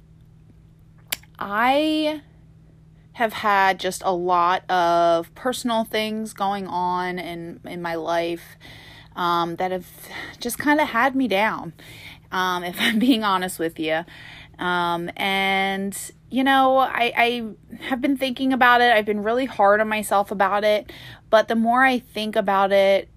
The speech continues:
I just remind myself that a lot of people go through that. A lot of people have times where they just don't really feel like themselves. They're kind of unmotivated and just kinda blah.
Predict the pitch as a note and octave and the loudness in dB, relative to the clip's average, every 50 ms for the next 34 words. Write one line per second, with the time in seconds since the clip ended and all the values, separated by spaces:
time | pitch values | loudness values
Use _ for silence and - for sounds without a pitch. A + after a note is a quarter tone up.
0 | - - - - G#3 A3 A3 G#3 - C4+ C4+ - D4 D4+ D4+ C#4 B3+ B3 B3 A#3+ | -14 -8 -4 -2 -2 -2 -2 -4 -6 -6 -6 -2 -2 0 2 2 2 2 2 2
1 | B3 A#3+ A#3+ A#3 - - A3+ G#3+ G#3+ A3+ A3 - - G3+ F#3 G3+ G3+ G3+ G#3 G#3 | 0 -2 -2 -4 -4 -2 0 2 2 2 0 -2 -8 -6 -2 0 2 2 2 2
2 | G3+ G3+ G3+ G#3 G#3 G3+ - - - - - - - _ _ _ _ - - - | 2 2 2 0 0 -2 -4 -8 -14 -20 -20 -20 -20 _ _ _ _ -20 -20 -6
3 | - - A3+ G#3+ G#3+ B3 E4 F#4+ F4+ - A3+ F#3+ - F3+ F3+ - E3+ E3 E3+ E3 | -2 -2 0 2 2 2 2 2 0 -2 -4 -6 -6 -8 -8 -6 -6 -6 -6 -6
4 | - D#3 D#3 D#3 - - - - - - - F#3+ F3+ F#3+ G3 G#3 A3 A3+ - - | -8 -10 -10 -8 -8 -8 -8 -8 -10 -10 -8 -4 0 0 2 2 0 0 -4 -8
5 | A#3+ - - A#3 A#3 A#3 G#3 G#3+ G#3 G3+ - - - G#3 G#3 G3+ G#3 G#3+ G#3 G#3 | -8 -4 -2 -2 -2 0 0 -2 -4 -4 -6 -4 0 2 2 2 2 0 -2 -4
6 | G3 F#3+ F#3+ F3+ F#3 F#3+ G3 F#3+ F#3+ F#3+ G3 G3 G3 G3 - - - - - - | -6 -6 -6 -4 -2 0 2 4 4 4 4 4 4 2 -2 -8 -20 -20 -20 -20
7 | - - - - - F#3+ G3+ A3+ A3 C4 C#4 C4+ - D4 C#4+ C4 C4 C4 C#4 C#4 | -20 -20 -20 -8 -4 -2 0 0 0 -2 -4 -2 -2 -2 0 0 0 0 0 0
8 | C4 - - C4 C4 C#4 C#4 C4 - B3 B3+ B3 - A#3 A#3 A#3+ F#3+ D#3+ - F3 | -2 -2 -2 0 0 0 0 -2 -2 -2 -2 0 0 0 2 2 2 0 -2 -6
9 | - - - - - F#3 F#3 F#3 F3+ - - F#3 F#3+ G3 G3 G#3 G#3 G#3 G#3 G#3 | -10 -14 -16 -6 -2 0 0 0 0 -2 -4 -4 -4 -2 -2 -2 -2 0 0 2
10 | G#3+ G#3+ A3 G#3+ G3+ G3+ G3 F#3+ F3+ F3+ F3 F3 F3 E3+ F3 E3+ E3+ E3+ F3 F3 | 2 2 0 0 0 0 0 0 0 0 -2 -2 -4 -4 -6 -6 -6 -6 -8 -8
11 | - - - - G3 F#3+ F#3+ F#3 F#3+ F#3 F#3 F#3+ F#3+ F#3 F#3 F3+ - - - - | -10 -10 -8 -6 -6 -4 -4 -4 -4 -2 -2 -4 -4 -6 -8 -10 -14 -20 -20 -20
12 | - - - - D#3+ E3 G3 - - - - - | -20 -16 -12 -2 2 4 4 4 4 0 -6 -8